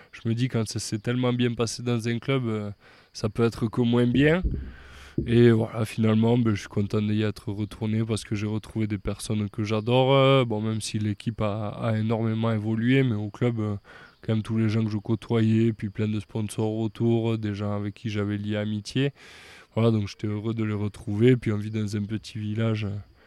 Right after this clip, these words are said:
pareil comme ici, là, en pleine nature à côté, et c'est, c'est assez agréable. Et puis bon, je sais que c'est, il me reste plus que deux ans à partir de maintenant, donc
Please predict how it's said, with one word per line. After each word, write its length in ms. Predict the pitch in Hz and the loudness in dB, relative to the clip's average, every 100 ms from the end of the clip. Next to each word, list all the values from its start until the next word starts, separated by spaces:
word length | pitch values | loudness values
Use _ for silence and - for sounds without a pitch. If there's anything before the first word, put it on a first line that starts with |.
| - - - _ _ _ - - | -20 -20 -20 _ _ _ -20 -8
pareil 380 | 123 117 113 113 | -2 0 0 0
comme 220 | 113 107 | -2 -2
ici, 360 | 107 98 - 120 | -2 -2 0 2
là, 480 | 110 107 101 98 101 101 - - - | 2 2 0 -2 -6 -8 -12 -20 -12
en 160 | 113 107 | -4 -4
pleine 400 | - 107 107 107 | 0 0 0 0
nature 500 | 107 107 - 123 113 | -2 -4 -2 -2 0
à 100 | 104 | -2
côté, 540 | - 104 - 120 131 123 | -2 -4 2 4 6 6
et 240 | 101 98 | 4 -2
c'est, 320 | - 107 104 | -6 -6 -6
c'est 180 | 110 - | -6 -6
assez 240 | 110 - 110 | -6 -4 -4
agréable. 500 | 107 113 113 113 104 | -2 0 0 0 -4
Et 60 | |
puis 140 | - 113 | -6 -8
bon, 200 | 101 104 | -6 -4
je 80 | - | -6
sais 160 | - | -6
que 140 | 101 104 | -10 -10
c'est, 160 | - | -8
il 140 | 101 107 | -8 -8
me 120 | 104 | -8
reste 280 | 104 - 101 | -8 -10 -12
plus 200 | - 107 | -12 -12
que 140 | - | -8
deux 320 | 101 107 104 | -6 -4 -2
ans 340 | 113 113 104 101 | -2 -2 -4 -6
à 40 | |
partir 360 | 104 104 - 110 | -8 -10 -8 -6
de 100 | 107 | -4
maintenant, 540 | 104 104 - 131 135 | -4 -4 -4 0 0
donc 240 | 113 104 | 0 -4